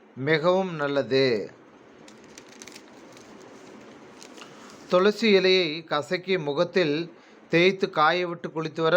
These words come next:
முகம் அழகு பெறும். கருந்துளசி சாறு எடுத்து தினசரி சளி போகும் வரை அருந்தலாம்.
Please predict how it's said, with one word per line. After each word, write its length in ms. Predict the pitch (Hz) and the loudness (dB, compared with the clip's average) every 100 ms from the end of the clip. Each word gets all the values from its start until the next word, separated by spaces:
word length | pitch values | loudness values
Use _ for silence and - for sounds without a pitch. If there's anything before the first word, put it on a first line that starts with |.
| 175 | 2
முகம் 280 | 143 135 160 143 | -2 -6 -4 -2
அழகு 260 | 139 151 139 | 0 -2 -2
பெறும். 320 | 135 135 135 110 - - - - - - - - - - - | -2 -2 -4 -10 -14 -20 -20 -20 -20 -20 -20 -20 -20 -20 -2
கருந்துளசி 580 | 160 185 202 202 196 196 | 0 0 0 0 0 -8
சாறு 300 | - 180 175 175 | -2 0 0 -4
எடுத்து 300 | 165 170 202 175 135 | -8 0 2 2 0
தினசரி 540 | 147 156 156 175 185 165 127 117 - _ _ _ - _ - - - - - - - - | -4 -4 2 2 4 0 -4 -10 -20 _ _ _ -20 _ -20 -20 -20 -20 -20 -20 -20 -12
சளி 280 | - 160 185 190 | -2 0 0 -4
போகும் 320 | 165 165 170 147 | -4 -4 -4 -2
வரை 180 | 147 165 | 2 2
அருந்தலாம். 580 | 143 135 117 123 131 110 | 0 -2 -6 -4 -4 -6